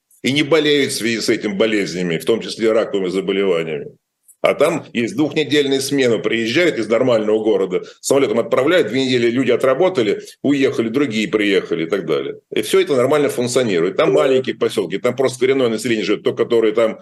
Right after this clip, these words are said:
привыкло, родилось и, и привыкли там жить. А люди, которые там, э, не могут жить, мучаются, значит, они там не живут.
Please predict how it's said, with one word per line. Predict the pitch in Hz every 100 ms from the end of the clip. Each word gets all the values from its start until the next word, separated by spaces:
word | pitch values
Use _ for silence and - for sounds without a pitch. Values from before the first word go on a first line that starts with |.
| _
привыкло, | - 127 135 - 113
родилось | 110 117 147 143
и, | 117 98
и | 107
привыкли | 127 123 95
там | 92 95
жить. | 82 78 - _ _ - -
А | 110
люди, | 127 139 123
которые | 123 135 127 120 135 - _
там, | 120 120 120
э, | 113 113
не | 113 117 113 143
могут | 220 156 143
жить, | 123 120
мучаются, | 139 143 - 104 90 - 92
значит, | 85 82 80 -
они | 123 185
там | 190 185
не | 185
живут. | 160 147 110 87 85